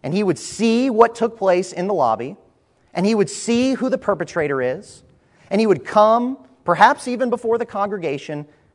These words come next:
and if he saw that the person accused did not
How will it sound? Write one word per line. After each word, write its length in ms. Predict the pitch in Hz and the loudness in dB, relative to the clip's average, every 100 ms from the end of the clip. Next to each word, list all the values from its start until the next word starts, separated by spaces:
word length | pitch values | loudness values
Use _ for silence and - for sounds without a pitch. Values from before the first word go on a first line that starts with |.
| _ _ _ _ _ _ _ _ | _ _ _ _ _ _ _ _
and 140 | - 139 | -10 -10
if 80 | - | -8
he 160 | 233 | -12
saw 540 | 233 247 - 117 87 - _ _ | -6 -4 -2 -2 -6 -12 _ _
that 140 | 139 135 | -8 -6
the 60 | |
person 460 | 135 - 208 208 220 | -6 -4 -4 -4 -8
accused 800 | 175 - 208 214 104 85 - _ _ _ _ - 95 | -8 -10 -10 -8 -10 -12 -18 _ _ _ _ -20 -10
did 300 | 143 214 220 | -2 0 0
not 560 | 220 214 220 220 - | -4 -2 -2 -6 -14